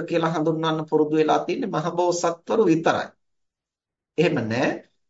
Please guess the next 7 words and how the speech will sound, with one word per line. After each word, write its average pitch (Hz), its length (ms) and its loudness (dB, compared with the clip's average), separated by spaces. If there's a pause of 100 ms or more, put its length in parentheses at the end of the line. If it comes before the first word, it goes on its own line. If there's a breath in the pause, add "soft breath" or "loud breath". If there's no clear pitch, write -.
(420)
බෝධිය 165 640 4
සඳහා 175 600 -2
යන 165 220 -2
සියලු 190 400 -2
දෙනාම 196 440 2
බෝධිසත්ව. 190 560 2 (880)
හැබැයි 143 380 0